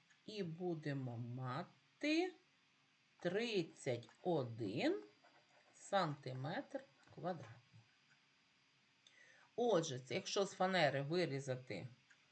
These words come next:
площею сто шістдесят п'ять, вирізати два квадратики по двадцять п'ять і три прямокутники по двадцять вісім, то залишиться, залишок буде тридцять один сантиметр квадратний.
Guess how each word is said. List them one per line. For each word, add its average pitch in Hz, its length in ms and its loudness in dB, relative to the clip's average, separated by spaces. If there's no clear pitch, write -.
площею 165 480 2
сто - 180 -6
шістдесят 147 500 -4
п'ять, 123 320 2
вирізати 139 500 -2
два 139 260 4
квадратики 135 800 -2
по 143 120 0
двадцять 131 540 2
п'ять - 380 0
і 175 100 -2
три 180 300 2
прямокутники 120 840 -6
по 127 280 -2
двадцять - 500 -10
вісім, 403 380 -2
то - 140 6
залишиться, 285 720 0
залишок 269 580 6
буде 233 240 -6
тридцять 170 680 -2
один 208 460 -2
сантиметр 123 800 -2
квадратний. 123 640 -6